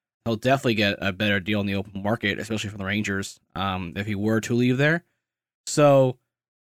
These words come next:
you know, I think he's a coach to keep an eye on, but I, I doubt he leaves Carolina. You know, he was a, uh, a player in Carolina for many years. He obviously enjoys it down there. So, yeah, maybe, maybe he does take the, uh,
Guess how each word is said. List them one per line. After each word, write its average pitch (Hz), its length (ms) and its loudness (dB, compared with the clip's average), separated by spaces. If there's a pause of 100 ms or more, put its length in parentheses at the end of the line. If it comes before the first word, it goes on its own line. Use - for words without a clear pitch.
(340)
you 151 120 4
know, 151 80 6
I 143 100 6
think 156 200 4
he's 156 160 4
a 151 40 -2
coach 147 320 0
to 123 80 -8
keep 135 240 -8
an 127 80 -2
eye 127 200 2
on, 147 200 2
but 113 320 2
I, 117 120 0
I 120 40 2
doubt 123 400 0
he 120 120 -2
leaves 117 200 0
Carolina. 117 680 0 (200)
You 110 60 -4
know, 107 120 -2
he 117 120 -2
was 113 140 -2
a, 110 120 -6 (200)
uh, 71 340 -8 (280)
a 90 120 -6
player 135 280 2
in 135 80 0
Carolina 123 340 0
for 120 120 -6
many 117 220 0
years. 110 720 0 (180)
He 107 140 -4
obviously 107 720 0
enjoys 101 420 -4
it 98 80 -8
down 95 240 -4
there. 95 220 -6
So, 95 400 -4 (1040)
yeah, 110 100 -2
maybe, 127 420 2 (640)
maybe 143 140 4
he 156 100 6
does 151 160 6
take 139 240 0
the, 131 240 2
uh, 123 400 4